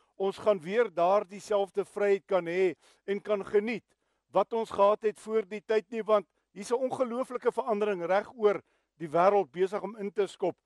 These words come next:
En, eh, hier in Januarie maand toe die winde so vreemd gewaaid, verkeerde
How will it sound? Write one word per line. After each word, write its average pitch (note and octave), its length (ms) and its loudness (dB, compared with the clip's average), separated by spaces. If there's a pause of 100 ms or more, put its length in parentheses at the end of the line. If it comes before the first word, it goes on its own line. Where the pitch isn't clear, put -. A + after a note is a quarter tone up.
(380)
En, G3+ 260 2
eh, G3 180 6 (140)
hier F#3+ 180 -4
in A#3 140 -2
Januarie A3 520 4
maand G3+ 300 4
toe G#3 100 -4
die G3+ 100 -6
winde G3 280 -2
so G#3 280 4 (440)
vreemd A3+ 520 -4
gewaaid, G3+ 480 4
verkeerde G3+ 480 0